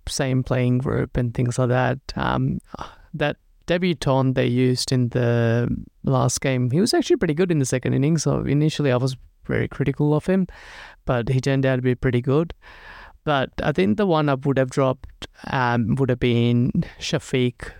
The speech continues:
and not Imam ul Haq. Even though Imam ul Haq wasn't scoring runs, he was really seeing off the new ball a lot more than Shafiq was. So that probably was another missed opportunity from a Pakistan point of view. But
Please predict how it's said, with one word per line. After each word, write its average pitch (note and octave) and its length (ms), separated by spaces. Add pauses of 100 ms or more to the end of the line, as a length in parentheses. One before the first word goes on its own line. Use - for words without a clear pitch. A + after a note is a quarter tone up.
(140)
and B2 240
not B2+ 240
Imam C3 320
ul B2+ 140
Haq. C3 360
Even F#3 340
though G#3+ 100
Imam D#3+ 300
ul C#3 100
Haq C3 320
wasn't B2+ 500
scoring B2 540
runs, B2+ 500
he B2+ 160
was B2 260
really B2+ 760 (260)
seeing C3 320
off B2+ 180
the C3 80
new A#2+ 160
ball C#3 460 (480)
a C#3 60
lot - 160
more D3 200
than C#3+ 140
Shafiq D3 440
was. G3 340 (680)
So B2 360 (160)
that - 180
probably C#3 240
was B2+ 140
another B2 280
missed B2 220
opportunity B2 480
from B2 200
a A#2+ 140
Pakistan B2 720
point B2 260
of A#2+ 80
view. C3 240 (460)
But - 180